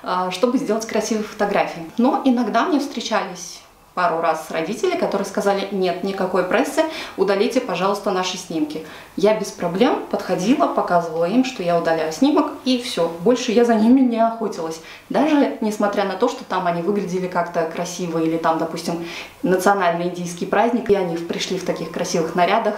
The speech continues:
допустим, и они мне запретили сфотографировать, я не фотографирую. То есть, если мне сказали "нет", значит "нет".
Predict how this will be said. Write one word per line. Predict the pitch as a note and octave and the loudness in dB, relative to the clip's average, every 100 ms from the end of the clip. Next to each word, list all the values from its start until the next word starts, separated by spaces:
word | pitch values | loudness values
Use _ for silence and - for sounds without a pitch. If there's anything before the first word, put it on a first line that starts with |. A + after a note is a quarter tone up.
| - | -4
допустим, | F#3 F#3+ F3+ F#3+ E3+ - - - - | -4 -2 -2 -4 -4 -8 -12 -12 -2
и | F#3 F#3 | 2 4
они | F3+ G3+ | 4 4
мне | F#3+ | 4
запретили | F3+ G#3 G3+ F#3 E3 E3 | 2 0 0 0 0 0
сфотографировать, | - - F3 E3 F3 B3+ C4+ C4+ - | -2 -4 -2 0 2 4 2 0 -4
я | F3+ F#3 F#3 F#3+ | -2 0 0 -2
не | F#3 F3 F#3 | 0 2 2
фотографирую. | F3 - D3+ E3+ - E3 - - - | 0 -2 2 2 0 -4 -6 -12 -4
То | F3 | -4
есть, | - | -4
если | E3+ G#3+ A3+ G3 | 2 2 2 2
мне | F3+ F3 | 2 0
сказали | F#3+ F3 D#3+ D#3+ | 0 2 2 2
"нет", | F3 A#3+ D4+ - | 2 2 0 -4
значит | F#3+ G3+ G3+ - F#3 | 0 2 2 -4 -2
"нет". | D#3+ | -2